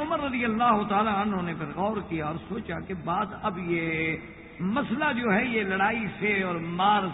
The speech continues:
سے اور یہ طاقت سے حل نہیں ہوگا۔ تو حضرت عمر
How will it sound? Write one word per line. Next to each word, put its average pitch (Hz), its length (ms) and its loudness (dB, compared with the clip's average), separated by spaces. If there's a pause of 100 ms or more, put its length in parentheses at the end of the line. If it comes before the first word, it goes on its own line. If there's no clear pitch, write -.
سے 190 240 -2
اور 170 160 -2
یہ 165 380 -2 (100)
طاقت 196 420 -2
سے 170 140 -2
حل 151 80 0
نہیں 165 200 -4
ہوگا۔ 156 300 -2 (440)
تو 233 320 2
حضرت 233 240 -2
عمر 214 140 -2